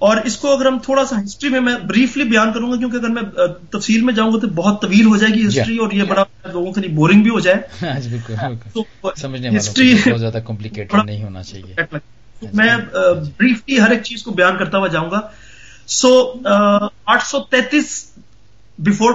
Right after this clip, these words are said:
Speaker 1: Christ
Speaker 2: कबले
Speaker 1: जो है,
Speaker 2: मसीह।
Speaker 1: कब, आठ सौ तैंतीस कबले मसीह जो है, ये हैकल सुलेमानी जो है, अ,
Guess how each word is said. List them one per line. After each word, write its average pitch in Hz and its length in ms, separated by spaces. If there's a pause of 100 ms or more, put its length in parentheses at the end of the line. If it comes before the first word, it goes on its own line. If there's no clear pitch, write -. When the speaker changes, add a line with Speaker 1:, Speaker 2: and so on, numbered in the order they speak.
(140)
Speaker 1:
Christ 262 260
Speaker 2:
कबले 113 120
Speaker 1:
जो 208 80
है, 180 240
Speaker 2:
मसीह। - 300 (720)
Speaker 1:
कब, 202 160
आठ 208 180
सौ - 160
तैंतीस 226 560
कबले 226 280
मसीह 226 360
जो 220 100
है, 196 320
ये 208 180
हैकल 190 380
सुलेमानी 190 480
जो 190 140
है, - 400 (180)
अ, 170 80